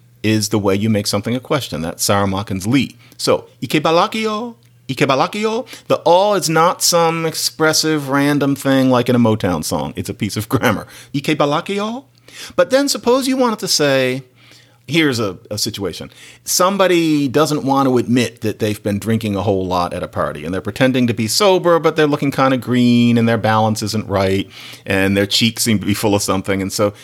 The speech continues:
you don't want to break their cover, but you want to ask them, "Do you, would you like to throw up?" The way you would say that is,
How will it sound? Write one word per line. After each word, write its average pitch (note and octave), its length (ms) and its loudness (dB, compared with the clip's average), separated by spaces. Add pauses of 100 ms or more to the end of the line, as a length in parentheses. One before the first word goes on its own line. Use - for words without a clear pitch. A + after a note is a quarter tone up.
you D#4+ 100 -4
don't G#3 260 0
want E3+ 280 2
to G#2+ 300 0
break B2+ 360 0
their A2 160 -4
cover, F#3 440 -2
but D3+ 300 -2 (460)
you F3+ 220 -6
want F#3 200 4
to - 40 4
ask - 240 4
them, E3+ 120 -4
"Do E3+ 160 -8
you, G4+ 340 -8 (340)
would F#3+ 300 -10
you A4 100 -12
like F#4+ 200 -4
to C#4+ 80 -8
throw F#3+ 260 0
up?" F3 260 0 (320)
The D#3 80 0
way F#3 140 4
you G#3+ 100 0
would F#3+ 140 0
say F3 180 2
that F3+ 200 2
is, C3 120 -4